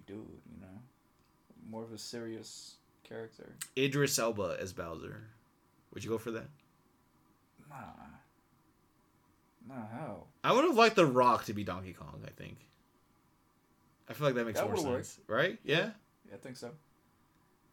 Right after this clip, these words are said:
Speaker 2: I think Bowser would be better played at by, uh, you know what would be good would be a Bruce Willis Bowser.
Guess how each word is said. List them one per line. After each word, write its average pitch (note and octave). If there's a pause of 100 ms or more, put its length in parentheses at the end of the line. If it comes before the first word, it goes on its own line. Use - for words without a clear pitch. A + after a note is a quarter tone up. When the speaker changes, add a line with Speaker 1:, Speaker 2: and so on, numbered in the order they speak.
(100)
Speaker 2:
I A#2
think F3+
Bowser C#3
would A2+
be A2
better A2
played G#2+
at G2+
by, G2
uh, D2 (640)
you D#3
know G3+
what G#3
would F#3
be C3+
good C#3+
would D#3
be C#3
a A#2+
Bruce A#2
Willis G#2
Bowser. -